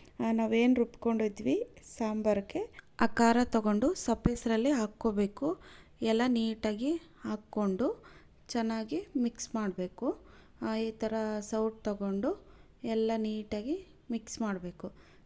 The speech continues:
ಚೆನ್ನಾಗಿ ಮಿಕ್ಸ್ ಮಾಡಬೇಕು. ಏನು ಅದರಲ್ಲಿ ಖಾರ ಎಲ್ಲ ಗಂಟು ಗಂಟು ಥರ ಹಂಗೆ ಇರುತ್ತೆ, ನೀಟಾಗಿ ಮಿಕ್ಸ್ ಮಾಡಿಲ್ಲ ಅಂದರೆ. ನೀಟಾಗಿ ಮಿಕ್ಸ್ ಮಾಡ್ಕೋಬೇಕು. ಈ, because ನಾವು ಕುದಿಸಲ್ಲ ಸಾಂಬಾರು, ಮತ್ತೆ ಬಿಸಿ ಮಾಡಲ್ಲ,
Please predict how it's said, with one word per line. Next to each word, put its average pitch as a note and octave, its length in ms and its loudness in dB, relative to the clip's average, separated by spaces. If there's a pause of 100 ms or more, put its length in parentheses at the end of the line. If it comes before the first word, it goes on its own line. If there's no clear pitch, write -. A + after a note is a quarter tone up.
(200)
ಚೆನ್ನಾಗಿ A#3 640 -2
ಮಿಕ್ಸ್ A3 420 -6
ಮಾಡಬೇಕು. G3+ 580 -6
ಏನು G#3+ 600 -4 (360)
ಅದರಲ್ಲಿ G#3 320 -4
ಖಾರ G#3 320 -2
ಎಲ್ಲ G3+ 220 -2
ಗಂಟು G3 280 -4
ಗಂಟು G3+ 220 -6
ಥರ G#3 120 -2
ಹಂಗೆ G3 320 -2
ಇರುತ್ತೆ, F#3+ 300 -6
ನೀಟಾಗಿ G3 340 -4
ಮಿಕ್ಸ್ F#3+ 300 -6
ಮಾಡಿಲ್ಲ F3+ 340 -4
ಅಂದರೆ. F3 320 -8 (520)
ನೀಟಾಗಿ C4 520 2
ಮಿಕ್ಸ್ C#4 400 2
ಮಾಡ್ಕೋಬೇಕು. G#3 760 -4 (580)
ಈ, A#3 120 2
because A#3+ 440 0
ನಾವು A3+ 240 0
ಕುದಿಸಲ್ಲ A3 640 0
ಸಾಂಬಾರು, G3 500 -2
ಮತ್ತೆ G3 520 -2
ಬಿಸಿ G3+ 320 -2
ಮಾಡಲ್ಲ, G3 400 0